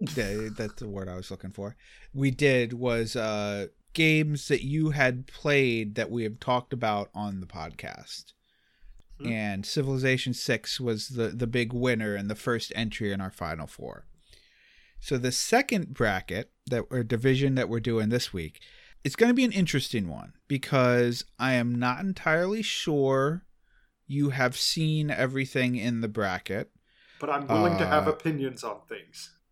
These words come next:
Speaker 1: I, you're absolutely willing to have opinions on things. I m-, I did my best guess as to the ones I think you might have seen, uh, but I'm, I, again, I'm not entirely sure.
Speaker 2: Okay.
Speaker 1: Uh, so this bracket,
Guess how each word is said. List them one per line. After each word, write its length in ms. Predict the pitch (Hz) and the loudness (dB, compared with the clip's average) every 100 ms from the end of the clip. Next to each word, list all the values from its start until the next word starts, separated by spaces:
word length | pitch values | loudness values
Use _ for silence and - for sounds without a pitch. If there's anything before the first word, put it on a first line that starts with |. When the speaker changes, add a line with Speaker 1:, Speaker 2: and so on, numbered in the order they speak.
| _ _ - - | _ _ -6 2
Speaker 1:
I, 100 | 147 | 4
you're 300 | 139 139 127 | 4 4 4
absolutely 760 | 139 170 - 196 190 180 170 | 4 6 8 8 8 8 6
willing 360 | 151 151 139 131 | 6 6 6 4
to 60 | 127 | 4
have 140 | 123 | 2
opinions 380 | 117 156 156 139 | 2 0 2 0
on 160 | 113 | 0
things. 440 | 107 107 90 101 - - - _ _ _ - | -2 -4 -4 -4 -10 -20 -20 _ _ _ -2
I 80 | |
m-, 160 | 151 160 - | -2 -2 0
I 100 | 160 | 2
did 240 | 151 208 | 4 4
my 120 | 226 208 | 4 4
best 400 | 151 165 - - | 6 4 4 0
guess 340 | 139 170 - | 2 2 0
as 260 | - 151 151 | 0 0 0
to 60 | 160 | -2
the 100 | 135 | 0
ones 280 | 131 139 | 0 2
I 80 | 127 | 2
think 400 | 123 - 131 - | 2 2 0 2
you 80 | 139 | -2
might 300 | 123 113 120 | 2 2 2
have 140 | 135 | 2
seen, 640 | - - 131 147 214 240 - - - - _ _ 165 | -2 -2 0 0 0 -2 -6 -14 -20 -20 _ _ 2
uh, 200 | 151 143 | 4 4
but 200 | 147 147 | 4 6
I'm, 260 | 139 139 - | 6 4 2
I, 120 | 147 | 4
again, 400 | 135 131 151 135 | 4 4 2 4
I'm 120 | 117 | 4
not 180 | 120 120 | 4 2
entirely 360 | 156 139 147 190 | 2 4 4 2
sure. 380 | - 82 69 - - - | 0 -2 -4 -10 -14 -12
Speaker 2:
Okay. 240 | - 160 190 | -6 -6 -2
Speaker 1:
Uh, 120 | 139 | -2
so 200 | 135 151 | 2 2
this 280 | 131 196 254 | 4 4 2
bracket, 760 | 185 - 156 139 139 98 104 | -2 4 6 6 4 0 -2